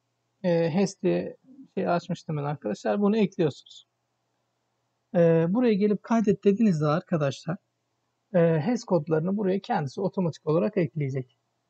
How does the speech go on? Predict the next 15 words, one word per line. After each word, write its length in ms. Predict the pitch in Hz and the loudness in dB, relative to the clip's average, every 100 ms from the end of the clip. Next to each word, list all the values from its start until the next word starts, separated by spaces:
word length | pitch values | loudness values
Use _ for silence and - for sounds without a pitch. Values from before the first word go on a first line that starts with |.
| _ _ _ _ 190 | _ _ _ _ -2
Ee, 280 | 175 175 175 | 2 2 2
bu 200 | 254 254 | 2 2
videoda 280 | 214 220 220 | 4 4 4
anlatacaklarım 680 | 220 214 220 226 233 226 | 4 2 2 2 2 2
bu 60 | 226 | 0
kadar 280 | 220 180 147 | 2 2 2
arkadaşlar. 640 | 139 147 147 139 185 196 | -2 -2 -4 -2 -2 -2
Toplu 320 | - 196 214 | -4 -6 -2
bir 60 | 185 | -2
şekilde 600 | - 196 - 160 151 185 _ _ _ | -2 -6 -2 -2 -2 -4 _ _ _
hes 220 | - 240 - | -4 -4 -2
kodları 420 | 180 - 185 233 | -4 -2 0 0
bu 80 | 233 | 2
şekilde 420 | 214 - 151 143 | 2 2 0 2
ekleniyor. 560 | 139 - 175 196 196 | 0 0 -2 0 -2